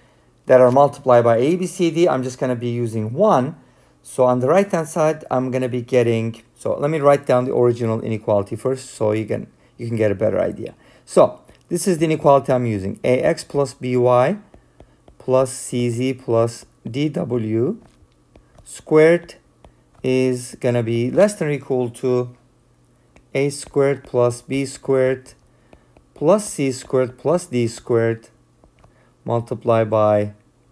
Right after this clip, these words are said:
x squared plus y squared plus z squared plus w squared. Okay? So that's the type of inequality we're gonna use, but in this case,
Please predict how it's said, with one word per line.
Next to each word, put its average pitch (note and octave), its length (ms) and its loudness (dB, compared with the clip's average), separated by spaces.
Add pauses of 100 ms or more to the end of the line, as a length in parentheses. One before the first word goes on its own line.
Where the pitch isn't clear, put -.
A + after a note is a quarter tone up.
(500)
x - 240 -6
squared C#3+ 420 -2
plus B2 320 -2
y B2 200 2
squared A#2 600 -2
plus A2 480 -2 (760)
z A#2 320 -2
squared A2+ 480 -6
plus G#2+ 360 -4
w G#2 360 -4
squared. - 420 -12 (400)
Okay? F3+ 380 0 (1300)
So C#3 260 2
that's D3+ 300 2
the - 100 -14
type C3+ 240 2
of B2+ 120 -10
inequality B2 420 0
we're A#2 100 -2
gonna A2+ 160 -6
use, F#3+ 340 2
but D3 240 2
in D3 100 -2
this D3 140 -2
case, C#3 460 0